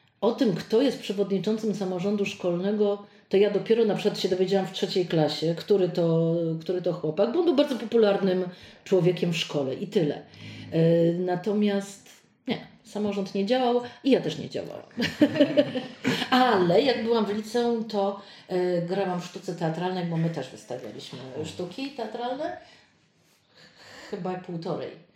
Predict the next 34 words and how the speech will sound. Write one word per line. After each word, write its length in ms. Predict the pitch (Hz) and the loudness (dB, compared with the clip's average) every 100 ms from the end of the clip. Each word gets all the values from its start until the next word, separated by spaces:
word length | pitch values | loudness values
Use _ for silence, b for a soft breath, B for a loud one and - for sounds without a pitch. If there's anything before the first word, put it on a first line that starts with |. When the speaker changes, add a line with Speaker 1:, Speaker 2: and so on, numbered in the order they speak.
| b b b | b b b
Speaker 1:
Jedną 260 | 190 185 196 | 0 2 2
na 140 | 175 | 2
pewno, 380 | 165 220 226 226 208 | 2 2 4 2 4
a 100 | 185 | 2
i 240 | 190 185 | 2 -4
do 160 | 180 185 | -2 2
jednej 360 | 196 196 185 | 2 0 -2
robiliśmy 420 | 175 170 190 170 170 | -2 -2 -4 -6 -2
próby 260 | 214 196 | 2 4
i 40 | 196 | 2
nie 80 | |
pamiętam, 280 | 175 165 147 | 4 2 2
czy 80 | - | -4
myśmy 220 | 156 165 | -6 -2
ją 80 | 156 | 0
wystawili, 560 | 156 - 151 147 147 135 | 0 -2 -2 -2 -6 -6
czy 160 | 147 | -4
nie, 200 | 147 226 | 0 0
ale 140 | 330 392 | 0 0
to 80 | |
była 160 | 294 294 | 2 4
inicjatywa 760 | 247 226 214 196 175 202 190 | 4 2 2 0 0 0 0
Speaker 2:
Mhm. 140 | 180 - | -2 0
Speaker 1:
kolegi 300 | 147 131 151 | 0 0 -4
z 120 | 190 | -6
klasy. 560 | 247 233 226 - 196 190 B B B B | -2 -2 -2 -2 -4 -4 B B B B
Mm, 680 | 196 175 170 170 165 160 151 156 | -8 -4 -2 0 0 0 -2 -6
także 240 | 139 135 139 | -10 -8 -10
tak, 180 | - 143 | -8 -2
grałam 380 | 175 170 156 | 0 2 0
w 140 | 156 - | -2 -6
Igraszkach 640 | 160 147 147 - 135 - | -6 -6 -6 -10 -12 -14
z 60 | - | -10
Diabłem. 540 | 143 139 147 120 131 | -8 -6 -8 -10 -12